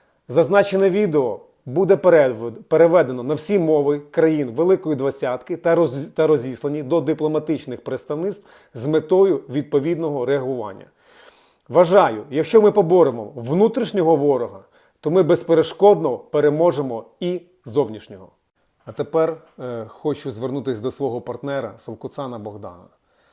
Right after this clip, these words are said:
Я розумію, що іноді так складається, коли гроші людям затьмарюють очі,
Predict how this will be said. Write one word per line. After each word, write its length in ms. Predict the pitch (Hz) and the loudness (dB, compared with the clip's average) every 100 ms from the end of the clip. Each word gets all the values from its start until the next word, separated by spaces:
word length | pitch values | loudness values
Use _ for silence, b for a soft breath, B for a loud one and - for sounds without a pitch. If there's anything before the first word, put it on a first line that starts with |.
| _ _ | _ _
Я 140 | 135 156 | -2 -2
розумію, 520 | 147 165 156 117 87 | -2 -4 -6 -8 -12
що 180 | - - | -14 -8
іноді 260 | 147 139 131 | -6 -6 -6
так 220 | 147 131 | -6 -6
складається, 760 | - 131 127 151 131 - 101 - | -8 -10 -6 -6 -6 -10 -20 -12
коли 340 | 131 117 113 | -10 -8 -10
гроші 540 | 104 143 151 - 98 | -4 -2 -2 -6 -16
людям 400 | 104 135 123 104 - _ | -10 -8 -8 -12 -16 _
затьмарюють 680 | 131 117 117 123 123 113 107 | -16 -16 -14 -10 -8 -10 -10
очі, 380 | 147 135 135 98 | -6 -6 -8 -18